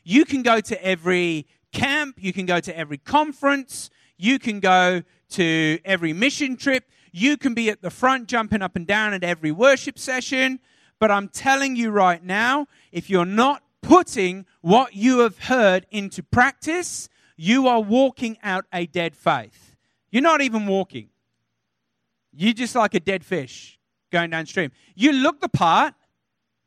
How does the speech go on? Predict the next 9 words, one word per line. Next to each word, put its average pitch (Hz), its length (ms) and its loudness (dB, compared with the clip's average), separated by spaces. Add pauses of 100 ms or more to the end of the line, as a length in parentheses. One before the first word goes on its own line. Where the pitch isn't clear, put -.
(320)
you 233 140 2
know, 233 280 2 (220)
and 240 160 0
the 240 40 2
Pharisees 302 600 -2
were 226 100 0
good 269 200 2
at 330 120 -6
this. - 540 -10